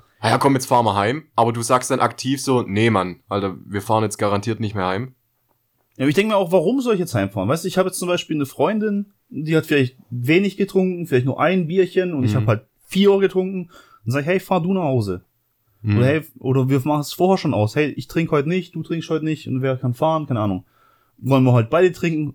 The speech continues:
Speaker 2: holen wir uns ein Taxi.
Speaker 1: Mhm.
Speaker 2: Wollen wir beide trinken, gibt's jemanden, der vielleicht in unsere Richtung fährt und uns mitnehmen kann. Weißt du, so
Speaker 1: Mhm.
Speaker 2: schon, bisschen vorausplanen und nicht
Speaker 1: Mhm.
Speaker 2: einfach,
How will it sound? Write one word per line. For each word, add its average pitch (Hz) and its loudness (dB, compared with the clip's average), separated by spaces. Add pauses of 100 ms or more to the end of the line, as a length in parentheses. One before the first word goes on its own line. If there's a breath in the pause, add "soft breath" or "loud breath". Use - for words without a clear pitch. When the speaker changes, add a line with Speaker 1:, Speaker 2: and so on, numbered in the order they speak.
Speaker 2:
holen 123 2
wir 123 2
uns 117 -2
ein 113 -8
Taxi. 98 -6
Speaker 1:
Mhm. 101 -2
Speaker 2:
Wollen 127 2
wir 135 2
beide 180 4
trinken, 147 -2
gibt's 160 -4
jemanden, 147 -4
der 131 -2
vielleicht 123 2
in 123 4
unsere 117 2
Richtung 143 -2
fährt 131 2
und 117 -2
uns 110 -2
mitnehmen 107 -2
kann. 85 -8
Weißt 123 0
du, 107 0
so 143 4
Speaker 1:
Mhm. 185 4
Speaker 2:
schon, 90 -6
bisschen 165 -14
vorausplanen 127 -4
und 98 -2
nicht 127 -2
Speaker 1:
Mhm. 139 0
Speaker 2:
einfach, 110 0